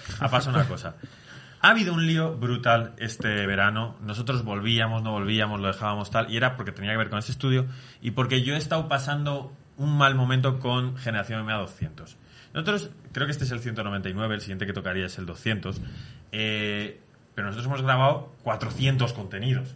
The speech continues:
Speaker 1: O sea, no tiene ningún sentido. El doscientos no es el doscientos realmente.
Speaker 2: Pero es como U F C, ¿no? Con los Fight Night,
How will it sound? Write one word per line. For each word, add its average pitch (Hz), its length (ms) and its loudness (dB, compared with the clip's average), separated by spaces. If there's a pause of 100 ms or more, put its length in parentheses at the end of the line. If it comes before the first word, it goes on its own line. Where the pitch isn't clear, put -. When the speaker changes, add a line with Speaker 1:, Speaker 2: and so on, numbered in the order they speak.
(160)
Speaker 1:
O - 60 -20
sea, 101 160 2
no 113 100 -2
tiene 131 160 4
ningún 127 180 6
sentido. 120 300 2
El 101 60 0
doscientos 117 440 2
no 120 140 4
es 117 140 4
el 110 100 0
doscientos 98 400 -2
realmente. 95 380 0
Speaker 2:
Pero 123 140 -2
es 123 60 -6
como 139 280 -2
U 139 80 0
F 117 160 -2
C, 123 200 -2
¿no? 139 140 -2
Con 147 120 -2
los 123 120 -4
Fight 123 200 -2
Night, 135 280 2